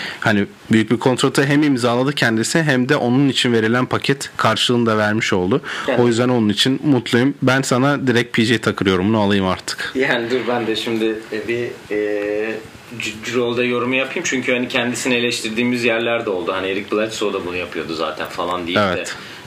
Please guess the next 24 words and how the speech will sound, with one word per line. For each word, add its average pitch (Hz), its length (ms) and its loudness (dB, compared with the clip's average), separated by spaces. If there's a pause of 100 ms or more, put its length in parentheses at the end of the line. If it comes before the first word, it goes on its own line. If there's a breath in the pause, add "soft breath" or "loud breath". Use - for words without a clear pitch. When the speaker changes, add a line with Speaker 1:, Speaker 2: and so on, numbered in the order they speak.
(120)
Speaker 2:
de, 87 60 -12
e, 85 180 -4
Speaker 1:
Orada 82 80 -4
bir 110 260 0
Speaker 2:
söylemiş. 120 220 0
Speaker 1:
tık - 180 0
ayıp 113 200 2
etmiş - 380 -2
Speaker 2:
Orada 101 120 2
bir - 20 -8
Speaker 1:
herkes. 123 240 -2
Speaker 2:
tık - 180 -8
kendisinden 117 640 -2
Speaker 1:
Biz 110 140 2
de 104 60 4
Speaker 2:
özür 98 100 0
dileyelim, 98 320 0
Speaker 1:
dahil. 110 140 -6
Speaker 2:
biz 101 140 -6
de 95 160 -2
dahil 95 260 -4
olmak 87 380 -6
üzere. 95 260 -4 (640 loud breath)
Yani, 131 560 0